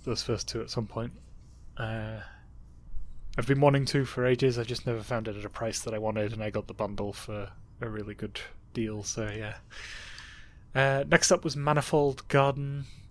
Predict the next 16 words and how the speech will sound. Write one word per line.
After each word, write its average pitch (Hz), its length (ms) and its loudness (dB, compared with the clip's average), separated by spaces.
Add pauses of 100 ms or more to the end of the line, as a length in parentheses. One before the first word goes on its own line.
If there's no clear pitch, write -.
(180)
uh, 117 260 -4
a 120 100 -6
gravity-based 123 920 4
first-person 120 760 -2 (440)
puzzler. 147 560 6 (600)
That's - 280 0
also 131 400 8
available 127 440 8
now. 123 340 4
This 110 240 -4
is 117 60 -4
becoming 110 440 -2
a 107 40 -4
recurring 107 440 -2
theme. 113 360 0 (720)
Um, 110 720 -4